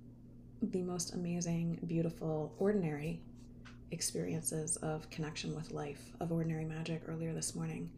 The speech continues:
And that reminded me of times that not only do I not have that and I don't experience it, I don't feel it consciously,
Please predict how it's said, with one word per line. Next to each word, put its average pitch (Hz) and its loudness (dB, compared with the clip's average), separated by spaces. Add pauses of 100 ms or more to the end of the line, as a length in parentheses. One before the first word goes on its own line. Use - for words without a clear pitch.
(960)
And 185 4 (720)
that 165 -2
reminded 165 4
me 160 0
of 165 -2
times 156 0
that - -4 (1080)
not 170 4
only 175 0
do 160 2
I 156 0
not 160 0
have 214 0
that 233 2
and 165 0
I 160 2
don't 160 0 (920)
experience 170 2
it, 240 4
I 202 4
don't 165 0
feel 165 0
it - 0 (120)
consciously, 254 2